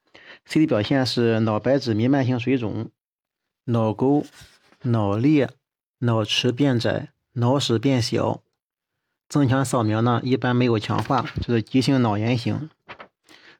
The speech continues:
第二型的多发小囊型，病变主要位于灰白质交界区，也可分布于整个脑实质。C T表现为脑组织灰白质交界区多发散在的小圆形、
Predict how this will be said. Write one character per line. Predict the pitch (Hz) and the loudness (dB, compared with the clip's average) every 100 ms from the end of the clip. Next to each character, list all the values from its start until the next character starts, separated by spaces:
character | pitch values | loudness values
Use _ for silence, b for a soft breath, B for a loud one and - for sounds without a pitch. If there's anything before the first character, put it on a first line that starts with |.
| - | -4
第 | 151 | 0
二 | |
型 | 131 | 2
的 | 139 | 2
多 | 135 | 2
发 | 151 156 | 0 0
小 | 147 127 | 0 0
囊 | 101 113 | 0 0
型， | 143 113 110 - _ _ _ | 0 -2 -6 -12 _ _ _
病 | - 147 | 0 2
变 | 143 143 | 4 2
主 | 120 123 | 0 0
要 | 123 | 2
位 | 131 139 | 4 4
于 | 117 120 | 4 2
灰 | 120 143 | 2 0
白 | 147 127 | 2 0
质 | 127 117 | 2 -2
交 | 104 127 | 0 0
界 | 131 120 | 0 -2
区， | - 131 143 - _ _ | 0 -2 -2 -4 _ _
也 | - 131 | -2 0
可 | 135 123 113 | 0 0 -2
分 | - 139 135 | 0 0 2
布 | 135 | 2
于 | 113 107 117 120 _ _ - | 2 2 0 -2 _ _ -8
整 | - 110 | -4 -2
个 | - | 0
脑 | 147 117 | 0 0
实 | 101 127 | -2 -2
质。 | 123 - - _ _ _ _ - B | -2 -4 -8 _ _ _ _ -20 B
C | - 156 | -2 2
T | 139 | 2
表 | 147 117 | 2 0
现 | 107 139 123 | 0 0 2
为 | 117 | 2
脑 | 117 123 | 2 2
组 | 139 120 | 0 -2
织 | 107 120 | -2 -2
灰 | 120 139 | 0 0
白 | 131 131 | 2 0
质 | 123 110 | 0 0
交 | 127 | 2
界 | 127 117 | 2 0
区 | - 135 139 _ _ _ | 0 0 0 _ _ _
多 | - 143 | -2 -2
发 | 120 139 131 | 0 0 0
散 | 127 110 104 | 0 -2 -2
在 | 107 | -2
的 | 127 | 0
小 | 113 - 110 | 0 -2 -2
圆 | 107 110 135 | 0 0 -2
形、 | 120 110 117 | -2 -4 -4